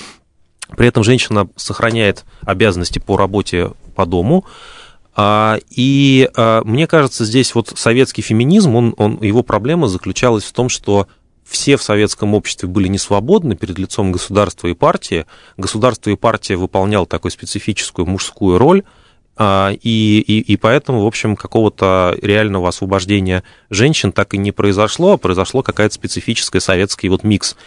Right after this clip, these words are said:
из этой эмансипации, со-, советской эмансипации смешалась с советским таким, а, как бы реп-, репоробо-, порабощением, ещё одним порабощением. И самый интересный момент здесь, как мне представляется, я вот его как раз исследовал немного, это то, что, а, начиная с конца семидесятых годов,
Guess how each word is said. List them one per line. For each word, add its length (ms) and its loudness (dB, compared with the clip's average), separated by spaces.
из 160 -2
этой 240 0
эмансипации, 580 0
со-, 220 -4
советской 480 -2
эмансипации 560 -2
смешалась 460 -2
с 40 -6
советским 440 -2
таким, 320 -4
а, 320 0
как 160 -4
бы 300 2
реп-, 340 2
репоробо-, 600 0
порабощением, 680 -2
ещё 260 -2
одним 220 -8
порабощением. 580 -4
И 60 -6
самый 220 2
интересный 360 0
момент 260 2
здесь, 160 0
как 160 -6
мне 80 -2
представляется, 640 -2
я 120 -2
вот 160 -8
его 160 -2
как 160 -12
раз 180 -2
исследовал 420 2
немного, 420 0
это 180 2
то, 120 2
что, 440 2
а, 260 0
начиная 400 0
с 80 -4
конца 300 0
семидесятых 560 -2
годов, 440 0